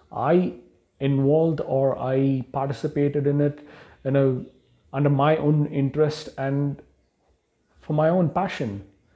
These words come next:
So here, be it Iron Butt Association or Limca Book of Records, they do not organize any competitions.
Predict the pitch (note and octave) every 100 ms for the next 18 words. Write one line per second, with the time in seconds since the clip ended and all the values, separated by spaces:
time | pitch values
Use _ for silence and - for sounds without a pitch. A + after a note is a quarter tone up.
0 | _ _ _ _ - - - F3+ D#3+ D#3+
1 | D#3 D#3 D3 - - - - A3+ E3+ C3+
2 | C#3 - - - _ _ _ _ _ _
3 | _ _ _ _ _ - C#3 E3 F#3 -
4 | - C#3+ E3 F3+ E3+ E3+ - E3 F#3 E3
5 | D#3+ F3 F3 - - E3+ F3+ B2 - -
6 | _ _ _ - D3 D3 D3 C3 C3+ A#2+
7 | C3 A#2+ C3+ C3 - - C3+ C3 C#3 C#3+
8 | C#3+ C3+ C3 B2+ B2 B2 B2 A#2 B2 A#2
9 | - A2+ - - -